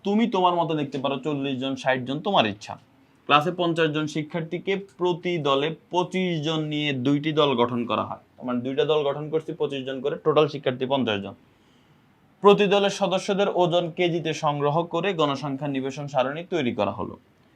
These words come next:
এখন প্রথম দলের, প্রথম দলে কয়জন? পঁচিশ জন। এখন প্রথম পঁচিশ জনের আমরা হচ্ছে ওজনগুলা আমরা লিখে নেব, এটাও আমাদের মন মতো করে আমরা লিখে নেব।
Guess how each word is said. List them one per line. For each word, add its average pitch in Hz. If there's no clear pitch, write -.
এখন 165
প্রথম 185
দলের, 127
প্রথম 180
দলে 190
কয়জন? 190
পঁচিশ 160
জন। 107
এখন 147
প্রথম 156
পঁচিশ 175
জনের 180
আমরা 151
হচ্ছে 156
ওজনগুলা 143
আমরা 160
লিখে 147
নেব, 113
এটাও 214
আমাদের 151
মন 143
মতো 117
করে 123
আমরা 123
লিখে 101
নেব। 98